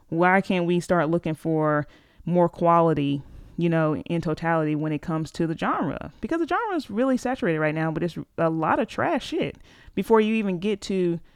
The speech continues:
somebody that's really good, you know? So when it comes to Cardi, I understand what she's saying or her frustrations, because I do think there are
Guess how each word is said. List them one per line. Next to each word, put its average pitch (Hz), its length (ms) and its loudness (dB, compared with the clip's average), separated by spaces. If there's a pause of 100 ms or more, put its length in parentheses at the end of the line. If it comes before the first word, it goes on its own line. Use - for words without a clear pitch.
(180)
somebody 196 500 2
that's 165 280 -2
really 165 320 4
good, 165 340 0 (380)
you 156 100 -4
know? 175 240 -2 (800)
So 202 120 -2
when 202 140 0
it 196 80 -2
comes 240 240 -2
to 190 60 -10
Cardi, 180 480 -4 (880)
I 247 60 6
understand 208 640 0
what 180 120 -4
she's 170 180 -6
saying 170 400 -2
or 151 80 -6
her 165 140 -4
frustrations, 160 880 -6 (140)
because 175 280 0
I 170 120 0
do 170 220 0
think 170 220 -6
there 165 220 -2
are 151 280 -2